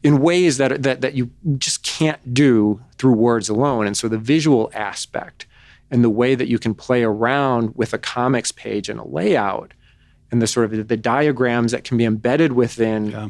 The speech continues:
Speaker 1: a comic
Speaker 2: Yeah.
Speaker 1: really allowed one, allowed me to better understand that experience. And so when I think about why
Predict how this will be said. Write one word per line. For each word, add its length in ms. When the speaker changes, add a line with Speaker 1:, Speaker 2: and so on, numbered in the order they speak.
Speaker 1:
a 80
comic 420
Speaker 2:
Yeah. 140
Speaker 1:
really 420
allowed 540
one, 460
allowed 480
me 120
to 100
better 300
understand 840
that 180
experience. 760
And 100
so 200
when 160
I 80
think 280
about 440
why 720